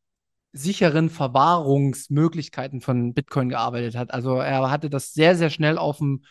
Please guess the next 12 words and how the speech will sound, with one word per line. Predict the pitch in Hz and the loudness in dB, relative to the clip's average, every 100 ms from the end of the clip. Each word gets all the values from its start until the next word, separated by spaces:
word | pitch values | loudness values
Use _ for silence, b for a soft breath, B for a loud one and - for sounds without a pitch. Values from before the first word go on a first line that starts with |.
| b - | b -12
Schirm, | - 170 165 | 0 2 2
dass | 143 | 0
Bitcoin | - 156 - 151 147 - | -4 -6 -2 0 -2 -4
langfristiges | 120 127 175 202 - 185 - 165 156 | -2 2 2 0 -4 -6 -4 -6 -2
Denken | 151 160 180 | -2 -2 -2
bedeutet, | 151 143 143 147 147 | -4 0 0 0 -4
dass | 127 131 | -6 -8
man | |
das | 123 123 _ _ _ - | -10 -12 _ _ _ -10
an | 135 | -4
seine | 131 131 135 _ _ | -2 -2 -6 _ _
Familie | - 143 156 185 185 170 165 165 | 0 4 6 6 6 6 4 0